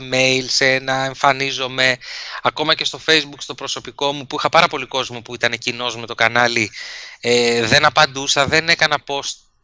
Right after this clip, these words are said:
ιδιαίτερα. Και παρόλα αυτά, ακόμα συζητάμε για το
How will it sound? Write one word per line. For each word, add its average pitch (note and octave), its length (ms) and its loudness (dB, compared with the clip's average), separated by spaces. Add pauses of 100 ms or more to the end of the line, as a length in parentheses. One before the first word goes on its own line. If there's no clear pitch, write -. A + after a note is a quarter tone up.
(540)
ιδιαίτερα. C3 720 6 (2000)
Και F3 140 2
παρόλα F#3+ 360 8
αυτά, A3 260 6 (480)
ακόμα G#3+ 440 4 (840)
συζητάμε F3+ 640 4
για F3+ 100 0
το D#3+ 100 -2